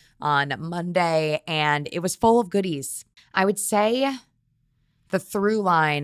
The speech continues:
when it comes to my dad is two things. One, trust your gut.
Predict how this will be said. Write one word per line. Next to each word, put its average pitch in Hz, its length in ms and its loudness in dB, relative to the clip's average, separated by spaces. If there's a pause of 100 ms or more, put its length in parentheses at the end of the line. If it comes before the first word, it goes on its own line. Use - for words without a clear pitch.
when 160 140 0
it 156 100 -12
comes 202 640 -2
to 202 140 -4
my 156 260 0
dad 135 680 0
is 143 500 -4 (240)
two 220 220 0
things. 131 480 -4
One, 180 560 0 (340)
trust - 340 4
your 214 120 0
gut. 156 400 2